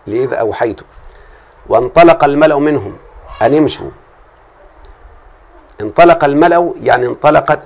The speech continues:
ألسنتهم بهذا الكلام، لأن احنا قلنا انطلق الملأ، عايزين جملة فيها معنى القول.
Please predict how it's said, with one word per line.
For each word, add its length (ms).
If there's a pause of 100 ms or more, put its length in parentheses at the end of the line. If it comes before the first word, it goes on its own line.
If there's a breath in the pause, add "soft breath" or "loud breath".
ألسنتهم 600
بهذا 380
الكلام، 400 (1900)
لأن 160
احنا 180
قلنا 400 (960)
انطلق 680 (420)
الملأ، 420 (160)
عايزين 480
جملة 460
فيها 220
معنى 320
القول. 360